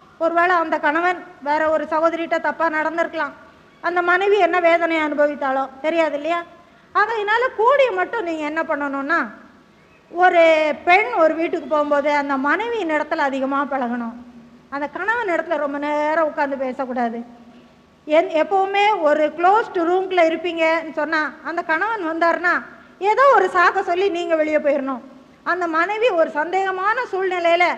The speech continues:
உங்களை பார்க்கறதுக்கு நீங்க இடம் வைக்காதீங்க. அது மட்டும் இல்ல, ஒரு phone பண்றீங்கன்னு வச்சுக்கோங்க, அவங்க ஹஸ்பண்டுக்கு ஏதோ ஒரு காரியம் சொல்ல வேண்டி இருக்கு, ஆனா ஒய்ஃப் தான் phone எடுக்கிறாங்களா, "Sister, brother இருக்காங்களா, கொஞ்சம் கூப்பிடுறீங்களான்னு" சொல்லாதீங்க. "Sister, இந்த காரியம் உங்க husband சொல்லணும்,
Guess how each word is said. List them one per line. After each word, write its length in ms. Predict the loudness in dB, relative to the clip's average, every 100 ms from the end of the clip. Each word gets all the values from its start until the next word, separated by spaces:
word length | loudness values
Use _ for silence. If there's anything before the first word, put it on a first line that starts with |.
| -8 -20 -4
உங்களை 260 | 0 2 2
பார்க்கறதுக்கு 580 | 2 2 0 -4 -4
நீங்க 280 | -4 -2 0
இடம் 260 | 2 0 0
வைக்காதீங்க. 580 | -2 -2 -2 -2 -2 -4 -12 -20 -4
அது 200 | -2 0
மட்டும் 240 | 0 -2 -2
இல்ல, 220 | -2 0
ஒரு 180 | 0 0
phone 340 | 2 2 2
பண்றீங்கன்னு 480 | -2 -2 -2 -2 -2
வச்சுக்கோங்க, 480 | -4 -4 -2 -2 -4 -12 -20 -20 _
அவங்க 320 | 0 2 4 2
ஹஸ்பண்டுக்கு 360 | 0 -4 0
ஏதோ 180 | 2 4
ஒரு 160 | 4 2
காரியம் 360 | 0 0 -2
சொல்ல 200 | -4 -2
வேண்டி 260 | -2 -2 -4
இருக்கு, 220 | -8 -10 -6
ஆனா 200 | -4 0
ஒய்ஃப் 320 | 0 -2 0
தான் 180 | -2 0
phone 240 | 0 0
எடுக்கிறாங்களா, 560 | -2 -2 -4 -2 0 0 -2 -12 -20 -20 _ _ _
"Sister, 520 | -6 -6 0 4 4 2
brother 320 | 2 2 2
இருக்காங்களா, 480 | 2 0 2 2 2
கொஞ்சம் 240 | 0 0
கூப்பிடுறீங்களான்னு" 600 | -2 0 -4 -2 -2 -2
சொல்லாதீங்க. 520 | -2 0 0 -2 -4 -8 -16 -20 -20 _ _ -10
"Sister, 380 | -4 2 2
இந்த 160 | 2 -2
காரியம் 380 | 0 0 2 0
உங்க 140 | 0
husband 460 | 0 -2 -6 -6 -4
சொல்லணும், 460 | -2 0 0 -2